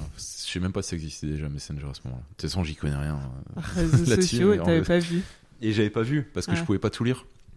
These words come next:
Speaker 1: Et qu'on avait du boulot, quoi, du coup.
Speaker 2: Mmh,
Speaker 1: Enfin,
Speaker 2: bah oui.
Speaker 1: je, je passais
Speaker 2: Ouais.
Speaker 1: mon temps en cuisine.
Speaker 2: Ouais.
Speaker 1: Mes journées, une partie des nuits, quoi, donc, euh... et, euh... et à Paris aussi, parce que, parce que il fallait faire
Speaker 2: Ouais.
Speaker 1: d'autres choses à côté.
Speaker 2: <laughs>
Speaker 1: Et j'avais pas vu.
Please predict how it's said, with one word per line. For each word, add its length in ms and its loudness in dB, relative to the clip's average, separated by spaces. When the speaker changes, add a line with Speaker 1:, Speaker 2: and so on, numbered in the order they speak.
Speaker 1:
Et 80 0
qu'on 240 0
avait 160 4
du 140 -4
boulot, 240 0
quoi, 120 -8
du 120 -6
coup. 160 -6
Speaker 2:
Mmh, 140 -2
Speaker 1:
Enfin, 140 -2
Speaker 2:
bah 140 -2
oui. 160 2
Speaker 1:
je, 140 -6
je 40 -10
passais 220 -2
Speaker 2:
Ouais. 60 -4
Speaker 1:
mon 80 -4
temps 120 -6
en 40 -6
cuisine. 320 -4
Speaker 2:
Ouais. 180 -4
Speaker 1:
Mes 120 0
journées, 280 -2
une 140 -2
partie 260 -8
des 100 -2
nuits, 160 0
quoi, 140 -4
donc, 240 -4
euh... 60 -2
et, 220 4
euh... 920 0
et 80 2
à 80 4
Paris 320 4
aussi, 220 -4
parce 160 -12
que, 120 -10
parce 100 -20
que 120 -10
il 120 -6
fallait 180 -6
faire 160 -6
Speaker 2:
Ouais. 60 -4
Speaker 1:
d'autres 180 -6
choses 220 -6
à 40 -4
côté. 240 -6
Speaker 2:
<laughs> 840 -10
Speaker 1:
Et 80 -4
j'avais 180 0
pas 120 8
vu. 240 0